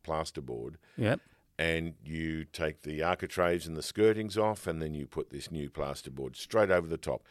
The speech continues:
Speaker 1: Yes, you lose a little bit of space in the room,
Speaker 2: Mm-hmm.
Speaker 1: but boy, it transforms the quality of the room.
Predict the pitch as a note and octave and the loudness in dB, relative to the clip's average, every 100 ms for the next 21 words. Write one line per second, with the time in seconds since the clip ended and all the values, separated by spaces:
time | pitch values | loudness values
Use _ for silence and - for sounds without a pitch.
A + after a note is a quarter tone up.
0 | - - _ D#2+ G#2 C#3 - - E3 C3+ | -20 -20 _ 2 6 6 4 -4 0 4
1 | C3 C3+ C3 B2 B2+ B2 B2 B2 - A#2+ | 4 4 2 2 2 2 2 0 2 2
2 | A#2+ A#2 A#2 A#2 A#2+ C3+ G#2 A1+ B2 A2 | 2 0 0 2 2 2 0 -2 0 2
3 | G#2 G2 A2+ - - B1 - - G#2+ F2+ | 4 2 0 -8 -12 -12 -6 0 0 0
4 | A#1 - D#2+ C#2 - F#2 F#2+ D2+ C2 - | -4 -6 -6 -4 -8 -4 -2 -4 -8 -8
5 | D#2+ G2 F2+ B1 A#1 G#1+ - G1+ G1+ G1+ | -4 -2 -4 -6 -10 -12 -14 -14 -14 -18